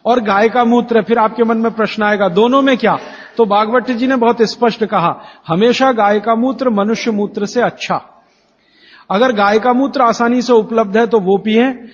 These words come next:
नहीं उपलब्ध है तो आप स्वयं का मूत्र भी पी सकते हैं। अब स्वयं के मूत्र में वो कहते हैं कि सवेरे सवेरे जब सोकर उठें और पहला मूत्र हो वही उपयोगी है, बाकी दिन भर का नहीं।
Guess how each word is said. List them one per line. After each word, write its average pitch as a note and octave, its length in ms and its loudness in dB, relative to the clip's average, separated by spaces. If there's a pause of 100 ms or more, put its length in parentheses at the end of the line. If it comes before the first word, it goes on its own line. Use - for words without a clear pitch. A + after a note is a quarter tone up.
(220)
नहीं F3+ 380 2
उपलब्ध A3 460 2
है A#3+ 80 4
तो B3 100 0
आप A3 220 2
स्वयं G#3+ 380 -2
का A3 120 0
मूत्र G#3 340 -2
भी A3 120 -2
पी F#3+ 180 -2
सकते - 300 -8
हैं। A#2 80 -14 (280)
अब F3+ 100 -2
स्वयं C4 380 2
के C#4+ 120 -2
मूत्र C4 360 0
में C4+ 120 0
वो B3+ 180 2
कहते A3+ 300 -2
हैं C4 100 -4
कि B3+ 100 -4
सवेरे A3+ 560 2
सवेरे G#3 500 2
जब A3 160 -2
सोकर G3 400 -4
उठें F#3 360 0 (360)
और G3+ 120 0
पहला G3+ 460 0
मूत्र B3 360 -2
हो G3 400 0 (200)
वही E3+ 340 0
उपयोगी G#3 560 -2
है, E3+ 460 -4
बाकी F3+ 380 -2
दिन A3 220 0
भर G3+ 140 0
का F#3+ 160 -4
नहीं। C#3+ 180 -6